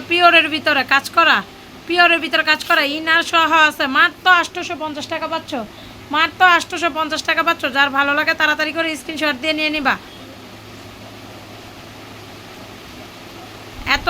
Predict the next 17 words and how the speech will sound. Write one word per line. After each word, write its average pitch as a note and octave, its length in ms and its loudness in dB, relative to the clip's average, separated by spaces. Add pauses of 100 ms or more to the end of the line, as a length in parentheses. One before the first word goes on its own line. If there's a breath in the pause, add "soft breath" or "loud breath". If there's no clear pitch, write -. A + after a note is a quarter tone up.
সুন্দর F4 460 4
একটা E4 300 4
ড্রেস, D4+ 360 2
মাত্র D4+ 300 0
আটশোশো E4 480 0
পঞ্চাশ D4+ 280 -4
টাকা। D#4+ 300 0
যার C#4+ 200 0
ভালো D4 220 -2
লাগে, D4+ 200 0
তাড়াতাড়ি D4+ 400 -2
নিয়ে D#4 160 -2
নিবা, D#4 180 0
দিল্লি D#4 380 -2
বুটিক্সের, C#4 560 -4 (580 loud breath)
দিল্লি F4 400 4
বুটিক্সের। D4 580 -2